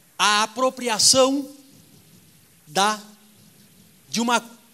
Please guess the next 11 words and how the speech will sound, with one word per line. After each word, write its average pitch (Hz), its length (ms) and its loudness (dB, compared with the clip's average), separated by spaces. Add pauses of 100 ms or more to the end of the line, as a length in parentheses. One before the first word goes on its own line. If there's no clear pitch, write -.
(180)
de 160 120 2
algo 190 400 4
socialmente 233 800 4
produzido, 208 640 -10
que 220 100 -10
é 208 120 -2
esse 208 220 2
imenso 226 440 -4
progresso, 165 580 -10 (1080)
a - 140 -4
favor, 165 520 -4